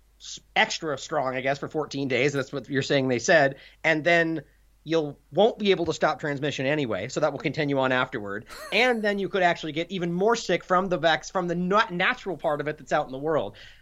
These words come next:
Speaker 1: Why is anybody taking this? <laughs> I just can't even understand what's happening right now.
Speaker 2: I don't, because it's like, no, it's so nefariously evil that y-, you just have to sort of question. You're, okay, you're giving it to eighty-year-old people, yeah? So,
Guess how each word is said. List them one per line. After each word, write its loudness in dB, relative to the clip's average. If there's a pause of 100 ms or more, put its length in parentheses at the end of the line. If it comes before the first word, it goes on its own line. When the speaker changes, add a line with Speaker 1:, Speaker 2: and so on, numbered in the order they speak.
(480)
Speaker 1:
Why 2
is 2
anybody 0
taking -2
this? -4
<laughs> -2
I 0
just -10
can't -4
even -8
understand -6
what's -4
happening -4
right -6
now. -8 (460)
Speaker 2:
I 4
don't, 6
because 4
it's 0
like, 0
no, -4
it's -4
so 0
nefariously -2 (420)
evil 2 (460)
that 2 (240)
y-, -2
you -2
just -2
have -6
to -2
sort 0
of -8
question. -4
You're, 2
okay, 0
you're 6
giving 2
it -2
to -4
eighty-year-old 2
people, -2
yeah? 0
So, 4